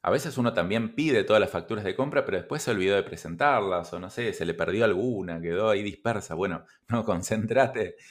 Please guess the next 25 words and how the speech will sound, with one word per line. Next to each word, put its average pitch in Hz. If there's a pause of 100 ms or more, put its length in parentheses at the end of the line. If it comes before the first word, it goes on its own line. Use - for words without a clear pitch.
(120)
en 95
presentar 98
absolutamente 98
todo. 80 (260)
Ahora, 101
se -
pueden 196
presentar 117
los 113
gastos 123
laborales, 101
no 110
personales. 85 (400)
Pero 127
hay 190
algunas 165
cosas 165
que 110
están 101
medias 110
al 85
límite, 85
¿no? 117
Por 104
ejemplo, 120